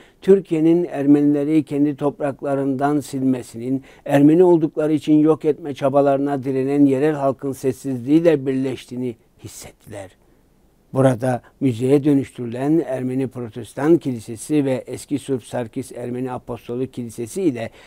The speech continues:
elli yılı aşkın bir süre önce Diyarbakır Üniversitesi'ne dönüştürülen kentin Ermeni Katolik Kilisesi'ni gördüler. Bu yerlerde Ermeni kutsal kilise alanlarının özellikleri ve haçları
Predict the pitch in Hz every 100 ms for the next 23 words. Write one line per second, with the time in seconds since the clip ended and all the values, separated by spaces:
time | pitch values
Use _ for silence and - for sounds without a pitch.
0 | - - 156 165 202 196 160 147 135 -
1 | 139 127 131 117 - 131 135 135 131 147
2 | 139 139 143 147 143 156 151 151 151 147
3 | 135 151 135 156 151 151 160 151 - 160
4 | 170 170 - - _ 165 165 143 170 160
5 | - _ _ 151 156 160 165 165 147 147
6 | 151 135 - 165 - 127 - 120 107 110
7 | 104 117 107 104 - _ _ _ _ 151
8 | 156 123 107 107 107 104 147 165 - _
9 | 131 139 160 185 208 175 - 143 131 139
10 | 135 123 139 - 120 120 120 117 117 123
11 | 165 170 147 123 131 131 - 131 139 135
12 | 123 120 113 - 120 120 113